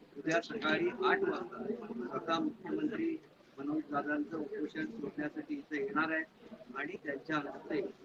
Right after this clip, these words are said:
त्या ठिकाणी ज्यूस देऊन त्यांनी जे समाजासाठी काम केलेलं आहे, एका दृष्टीने हा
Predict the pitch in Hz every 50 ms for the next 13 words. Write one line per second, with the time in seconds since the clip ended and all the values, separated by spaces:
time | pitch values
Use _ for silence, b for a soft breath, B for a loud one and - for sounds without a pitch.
0 | - - - 135 - - - - - 139 277 - - - - 147 147 151 - -
1 | 156 151 - - - - - - 480 - - 311 359 339 - - 330 311 294 -
2 | - - - - - - - - - - - 135 131 147 156 156 - 170 185 196
3 | - - 160 156 151 151 151 156 151 147 - 151 143 - 156 156 160 156 - -
4 | - - 135 135 156 160 - 156 151 143 147 143 139 - - - - - - -
5 | - - - - - - 151 156 - 151 - - 175 160 160 160 151 165